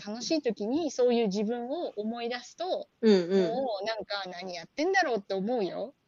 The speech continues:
Speaker 1: 「バカだな」って思うけど。
Speaker 2: <laughs>
Speaker 1: そう。でも、その、何、渦中にいる時っていうの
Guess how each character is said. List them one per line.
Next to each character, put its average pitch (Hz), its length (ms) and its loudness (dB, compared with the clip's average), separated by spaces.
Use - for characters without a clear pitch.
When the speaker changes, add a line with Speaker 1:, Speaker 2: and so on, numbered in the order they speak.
Speaker 1:
「バ 170 100 -4
カ 175 120 -4
だ 170 120 -8
な」 202 160 0
っ - 120 -10
て 190 80 -4
思 190 80 6
う - 220 10
け - 100 -2
ど。 339 80 6
Speaker 2:
<laughs> 349 1900 4
Speaker 1:
そ 196 380 -4
う。 - 540 2
で 247 80 0
も、 233 60 -4
そ 226 140 -4
の、 226 260 -4
何、 190 460 -4
渦 - 240 -2
中 285 260 6
に 202 160 2
い 190 40 0
る 190 100 2
時 202 280 0
っ - 40 -12
て 185 140 -2
い 180 80 0
う 175 40 -6
の 170 240 -12